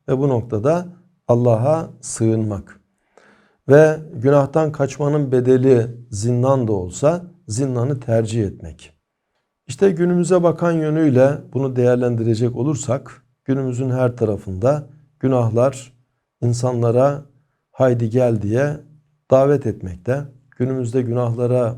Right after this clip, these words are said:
ulaşmak çok da zor değil eski zamanlara nispetle. Özellikle iffetle alakalı, namusla alakalı, ırzla alakalı, e, durumlar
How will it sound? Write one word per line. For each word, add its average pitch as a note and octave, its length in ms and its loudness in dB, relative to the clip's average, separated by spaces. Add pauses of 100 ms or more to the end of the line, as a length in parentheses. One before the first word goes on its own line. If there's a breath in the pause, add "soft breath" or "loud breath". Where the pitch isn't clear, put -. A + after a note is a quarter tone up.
ulaşmak A#2+ 640 -2 (260 soft breath)
çok B2 280 -6
da A#2+ 80 0
zor A#2 340 -4
değil A2 420 -2 (120)
eski - 240 -10
zamanlara A2 560 -2
nispetle. A2 640 -6 (760 soft breath)
Özellikle C3 640 2
iffetle B2+ 480 -4
alakalı, G#2+ 580 -2
namusla A2+ 560 -2
alakalı, G#2 640 -4 (720 soft breath)
ırzla B2 340 4
alakalı, A2 760 0 (240)
e, A2+ 60 -4 (360)
durumlar A#2+ 640 0